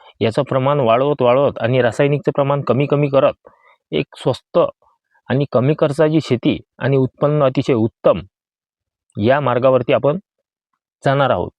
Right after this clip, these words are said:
तर मित्रांनो, तर चला व्हिडिओला वेळ न करता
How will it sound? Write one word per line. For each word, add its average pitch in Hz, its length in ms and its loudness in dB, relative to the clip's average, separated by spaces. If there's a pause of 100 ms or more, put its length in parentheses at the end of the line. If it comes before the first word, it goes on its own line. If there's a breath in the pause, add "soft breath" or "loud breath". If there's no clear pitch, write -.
(120)
तर - 360 -10
मित्रांनो, 160 460 0 (340)
तर 120 40 0
चला 131 360 0
व्हिडिओला 131 420 2
वेळ 120 240 2
न 131 140 0
करता 139 380 -2